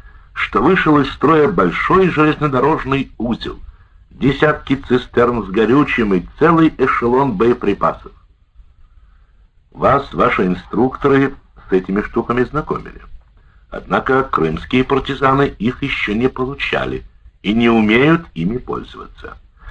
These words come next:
Задача штаба снабдить отряды минами всевозможных систем и там, во вражеском тылу, наладить обучение тех, кто проявит достаточную смелость и смекалку. Сталинов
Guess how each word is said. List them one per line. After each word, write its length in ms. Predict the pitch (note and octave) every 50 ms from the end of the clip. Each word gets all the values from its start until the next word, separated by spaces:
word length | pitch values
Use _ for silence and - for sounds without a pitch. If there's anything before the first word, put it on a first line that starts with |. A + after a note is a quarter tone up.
| - - -
Задача 580 | D2+ D2 F2+ G2+ F#2 G#2 A#2 A#2+ - - A2+
штаба 380 | - - - - A2 A2+ G#2 A2+
снабдить 760 | A2 - - F#2 A2 A2+ G2+ E2+ E2 A2 C#3+ D3 - - -
отряды 500 | - - - - F2+ G2 G#2 F#2 F2 G2
минами 500 | F#2+ F#2+ G#2 A#2+ B2+ A#2+ A2+ A2 G#2+ G2+
всевозможных 800 | F#2 - - - F#2 F2 F#2 E2+ D#2 D#2+ E2+ E2 D#2+ D#2+ D2+ - -
систем 600 | - - C2 - - - - D3 F3 F3 E3+ - - - - _
и 100 | - E2+
там, 400 | E2+ - - - B2+ C#3+ C3+ G#2+
во 140 | F2 F2+ F2
вражеском 720 | E2 - A#2 C#3 D#3+ D3+ E3+ E3 - - - D#3+ D#3+ D3+
тылу, 460 | - - D#3 D3+ D3+ E3 D3 G#2 - - - - - -
наладить 580 | F#2 A2 B2+ B2+ C3+ B2+ A#2 G#2+ A2 G#2 -
обучение 600 | - G#2+ G2+ G2+ A2 - - A2 F#2+ F2 E2+ E2 D#2+
тех, 420 | - - D#3 F#3 F#3 F3 - - - - - - -
кто 180 | - - G2 -
проявит 500 | - A#2+ A#2+ G#2+ A2+ C3 C#3+ C#3 C3 G2
достаточную 800 | E2+ F2+ F2+ - - - A#2+ C3+ - - - - G2+ G2+ F#2+
смелость 680 | F#2 - - - - F2 F#2+ F#2 F#2 F2+ - - _ - -
и 60 | -
смекалку. 680 | E2+ - - - - - - - - - - - - - - - - - - _ _ - - _ _ _ _ - _ _ _ - - - - - _ _ _ _ _ _ _ _ _ _ - _ _ _ _ - _ _ _ -
Сталинов 460 | - - E3 D#3+ C#3+ F#2 D#2 -